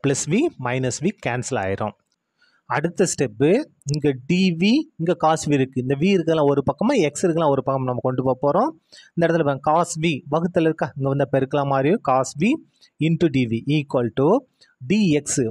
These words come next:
வகுத்தல் இருக்கு, இங்க வந்தா பெருக்கலா மாறும். x பெருக்கல் இருக்கு, இங்க வந்தா வகுத்தலா மாறும். சரியா? இப்ப நம்ம என்ன செய்யலாம்? தொகையிடலாம். இருபுறமும் தொகையிட. இப்போ cos, cos-ஐ நம்ம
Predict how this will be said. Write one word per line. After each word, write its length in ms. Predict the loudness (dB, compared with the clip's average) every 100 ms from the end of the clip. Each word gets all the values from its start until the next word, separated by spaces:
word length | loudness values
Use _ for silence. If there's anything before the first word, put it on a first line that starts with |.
| -2
வகுத்தல் 360 | -2 0 2 2
இருக்கு, 180 | 2 0
இங்க 100 | 0
வந்தா 140 | 0 0
பெருக்கலா 320 | 0 0 -2 0
மாறும். 340 | 0 2 2 0 -6 _ _ -2 -2
x 260 | -2 -2 0
பெருக்கல் 360 | 0 0 0 0
இருக்கு, 180 | 0 0
இங்க 100 | 0
வந்தா 160 | 2 0 0
வகுத்தலா 400 | -2 -2 -2 -2 -2
மாறும். 400 | -2 -2 -2 -4 -6 -6
சரியா? 240 | -2 0 -2 -6 _ _ -6
இப்ப 100 | -2 0
நம்ம 140 | 0
என்ன 80 | 0 0
செய்யலாம்? 280 | 2 0 0 -2
தொகையிடலாம். 640 | -2 -2 0 0 0 -4 -4 0
இருபுறமும் 640 | 0 0 0 2 2 0 -2 _ _ _ -4
தொகையிட. 380 | -2 0 -2 -2 -4 -6 _ _ _ -20 _ -6
இப்போ 160 | 0 2 2 -2 _ _ -2
cos, 220 | 0 0 -2 -4 -6 -10 _ -2
cos-ஐ 480 | 0 2 0 0 0 -2 -8 _ _
நம்ம 160 | -4 -2